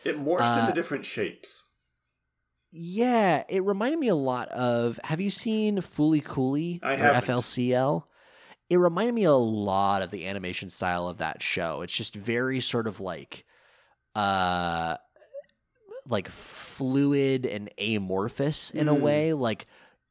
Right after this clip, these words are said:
Speaker 2: bodies don't necessarily have to constrain themselves to physics. It's like, this is gonna be a horrible example that I'm sure most of our audience will get.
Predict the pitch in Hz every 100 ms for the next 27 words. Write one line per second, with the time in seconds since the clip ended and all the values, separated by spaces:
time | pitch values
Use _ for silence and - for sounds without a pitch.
0 | 113 117 - 120 127 156 156 151 117 104
1 | 117 113 113 110 113 - 113 104 101 95
2 | - 95 92 - - - 101 95 - 95
3 | - - 101 95 98 92 92 101 87 87
4 | - - 87 _ - _ _ - 98 127
5 | 135 - - - - - - 190 - 202
6 | 247 269 - - - - _ - 202 180
7 | 139 123 101 90 - - 196 131 104 98
8 | 113 107 120 113 127 135 - 196 185 202
9 | 208 208 202 185 190 196 190 - 190 190
10 | 156 -